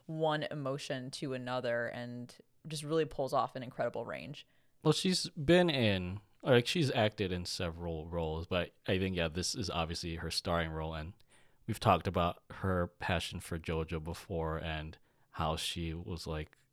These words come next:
Speaker 2: hoping and dreaming for this role, and it eventually got to her, um, got into her hands. So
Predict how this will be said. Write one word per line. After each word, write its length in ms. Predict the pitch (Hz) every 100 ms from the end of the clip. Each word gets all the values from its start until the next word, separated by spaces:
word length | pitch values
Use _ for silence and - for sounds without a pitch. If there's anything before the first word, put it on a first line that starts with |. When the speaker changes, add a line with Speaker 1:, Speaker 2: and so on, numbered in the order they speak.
| _ _
Speaker 2:
hoping 640 | - - 92 80 87 82 80
and 120 | 78
dreaming 400 | 85 80 80 80
for 160 | - 82
this 220 | 80 -
role, 180 | 90 90
and 140 | 85
it 120 | 90 95
eventually 340 | 90 87 87
got 220 | 87 85
to 100 | -
her, 180 | 78 78 - - - _ _ -
um, 220 | 80 80 156
got 220 | 107 92
into 220 | 90 -
her 160 | 90 82
hands. 400 | 92 87 80 -
So 300 | 87 80